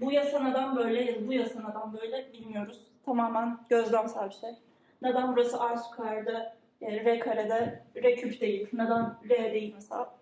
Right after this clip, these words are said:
Bilmiyoruz. Gauss law dedik. Coulomb's law'dan başlayacağız. Ben burayı taken for granted alacağım. Yani bunu kabul edeceğiz bir hipotez olarak. Sonra bunu göstermeye çalışacağız.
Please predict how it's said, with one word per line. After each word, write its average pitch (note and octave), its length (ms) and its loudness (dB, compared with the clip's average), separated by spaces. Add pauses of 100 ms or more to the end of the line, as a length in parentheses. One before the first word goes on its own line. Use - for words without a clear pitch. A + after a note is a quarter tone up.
Bilmiyoruz. G#3+ 460 -12 (2000)
Gauss B3 220 0
law G#3 340 0
dedik. - 260 -10 (520)
Coulomb's B3 340 -2
law'dan B3+ 520 0
başlayacağız. G#3 440 -4 (100)
Ben D4+ 140 2
burayı D4+ 440 -4 (120)
taken C4 320 0
for B3+ 200 0
granted A#3+ 380 -8 (520)
alacağım. A#3 400 0
Yani A#3 400 0 (400)
bunu D#4 160 4
kabul D#4+ 260 2
edeceğiz C#4+ 380 2
bir C#4+ 60 -2
hipotez C#4+ 360 -4
olarak. C4+ 400 0
Sonra C#4+ 480 0 (160)
bunu C4 160 0
göstermeye A3+ 580 -2
çalışacağız. B3+ 560 -2